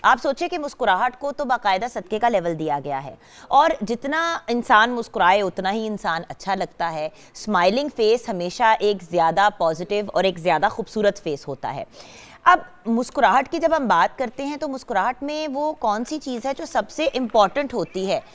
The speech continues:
मुस्कुराहट में सबसे इंपॉर्टेंट चीज़ जो है वो आपके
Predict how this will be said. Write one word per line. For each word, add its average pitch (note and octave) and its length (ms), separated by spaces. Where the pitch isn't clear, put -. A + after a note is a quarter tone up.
मुस्कुराहट A3+ 600
में C4+ 200
सबसे D4+ 400
इंपॉर्टेंट A#3 520
चीज़ A3 320
जो G3+ 100
है F3 200
वो C4+ 220
आपके F3 520